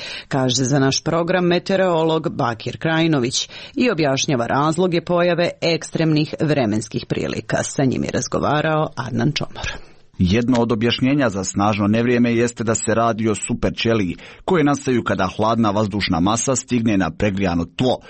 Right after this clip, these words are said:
Speaker 2: što uzrokuje ekstremnu termičku nestabilnost atmosfere. U razgovoru za Radio Slobodna Evropa, Bakir Krajinović, meteorolog i stručnjak za klimatske promjene Federalnog hidrometeorološkog zavoda Bosne i Hercegovine, rekao je da svjedočimo rezultatu porasta temperature zraka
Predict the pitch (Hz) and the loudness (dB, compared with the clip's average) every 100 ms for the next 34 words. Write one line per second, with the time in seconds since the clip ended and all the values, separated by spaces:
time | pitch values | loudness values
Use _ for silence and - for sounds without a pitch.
0 | - - - 151 127 127 123 120 - 123 | -12 -6 -2 0 0 -2 0 2 0 -2
1 | 123 - 120 117 113 101 104 - 113 98 | -4 0 2 2 0 0 0 0 0 0
2 | 95 90 101 101 92 90 95 95 107 107 | 0 -2 0 0 0 -2 -2 -2 0 0
3 | 95 - - 120 113 104 101 104 107 107 | -2 -6 -2 0 0 0 0 2 2 0
4 | 101 95 110 101 95 98 95 117 123 147 | -2 -2 0 0 2 0 2 0 0 -2
5 | 104 101 101 95 92 120 135 143 143 - | 0 0 -2 -6 -2 0 2 2 0 2
6 | 123 117 - 113 127 117 104 - 139 - | 2 2 2 2 2 0 -2 -4 -2 -2
7 | 95 95 95 120 101 - 95 - 131 104 | -2 -2 0 0 0 -2 -4 0 2 2
8 | 92 - - - 143 117 104 101 95 98 | -2 -6 -16 -4 -2 2 2 0 -2 0
9 | 104 98 - 110 101 101 98 95 110 117 | 0 0 0 0 0 -2 0 2 2 2
10 | 95 92 98 98 90 98 117 - 156 151 | 0 -2 -2 -2 -2 0 -2 -2 0 2
11 | 156 156 143 151 170 147 139 131 156 151 | 2 2 2 0 2 2 2 0 0 -2
12 | 123 147 135 127 123 127 131 135 113 123 | 0 2 2 2 0 2 0 0 -2 0
13 | 120 113 107 101 90 98 95 127 151 135 | 0 0 0 0 2 0 2 0 0 0
14 | 147 147 - | 2 0 0